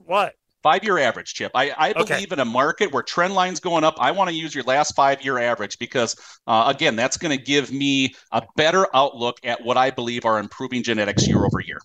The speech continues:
Speaker 2: And that's
Speaker 1: Yeah.
Speaker 2: served us very well to this point.
Speaker 1: It certainly has.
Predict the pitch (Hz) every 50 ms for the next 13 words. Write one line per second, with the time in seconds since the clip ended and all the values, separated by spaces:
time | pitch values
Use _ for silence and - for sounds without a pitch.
0 | _ _ - - 123 117 113 110 101 98 - 131 131 123 - - 147 131 127 123
1 | 120 - - 117 117 117 113 107 104 101 92 - - 87 90 - - - 87 76
2 | - - _ _ _ _ _ _ _ _ _ _ _ _ _ _ _ _ _ _
3 | _ _ - 135 123 - - - 147 147 139 127 135 131 120 120 120 120 117 110
4 | 104 - -